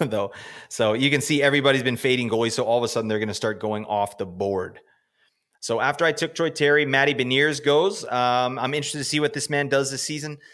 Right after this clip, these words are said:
Seattle, again, I think is gonna be a team of waiver wire guys. Um, I'd love it if they weren't, 'cause they have some interesting pieces there. Guy, like, I like a guy like Burakovsky,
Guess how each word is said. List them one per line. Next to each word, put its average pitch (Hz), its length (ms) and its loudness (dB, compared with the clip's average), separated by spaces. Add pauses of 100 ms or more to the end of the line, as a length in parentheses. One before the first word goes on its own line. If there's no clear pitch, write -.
Seattle, 160 460 -2
again, 123 380 -2
I - 80 -6
think 139 260 -8
is 117 100 -6
gonna 120 160 -4
be 117 120 0
a 101 40 -2
team 120 400 -6
of 92 200 -6
waiver 113 300 -4
wire 101 260 -2
guys. 87 480 -10 (440)
Um, 107 400 0
I'd 123 200 0
love 131 180 4
it - 80 4
if - 80 -2
they 120 120 0
weren't, 117 280 0
'cause 120 120 -8
they 110 60 -4
have 139 160 -2
some 117 140 -8
interesting 127 320 -6
pieces 165 400 -8
there. 104 240 0
Guy, 113 300 -2
like, 110 240 -6 (200)
I 160 100 0
like 196 160 2
a 135 40 -10
guy 127 160 2
like 127 180 0
Burakovsky, 123 880 -2